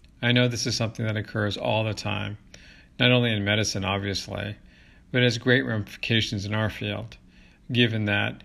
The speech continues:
it can create unneeded treatments or inappropriate medications for patients. It's why I like to have other services involved in the patient's care, since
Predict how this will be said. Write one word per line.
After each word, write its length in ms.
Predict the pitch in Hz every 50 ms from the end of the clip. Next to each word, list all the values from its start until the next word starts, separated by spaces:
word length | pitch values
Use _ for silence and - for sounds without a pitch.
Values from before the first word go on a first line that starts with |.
| - -
it 140 | - 110 -
can 300 | - - 117 113 110 104
create 480 | - - 113 107 104 104 104 104 -
unneeded 480 | 117 113 107 107 107 113 113 107 110 110
treatments 640 | - - 110 104 104 107 104 101 101 98 - - - - - - - 117
or 100 | 120 123
inappropriate 580 | 127 117 107 - - 120 113 110 - 117 107
medications 640 | 104 98 104 98 - 113 107 101 - - 113 104 -
for 120 | - 98
patients. 600 | - 107 107 104 - - 123 123 123 - - - - - - - - - - - - - - - - - - - - - -
It's 180 | 131 123 - -
why 140 | 131 127 123
I 20 |
like 180 | 123 131 131 127
to 100 | 123 117
have 200 | 120 120 117 -
other 240 | 127 123 123 123
services 520 | 110 - - 113 104 101 - - 113 101 104
involved 580 | 104 101 101 110 107 107 104 104 104 107 110
in 60 | 110 104
the 80 | 95
patient's 400 | - 107 104 - - 107 98 -
care, 500 | - - 113 104 101 98 98 95 95 - - - - - - - -
since 460 | - - 123 117 107 101 - -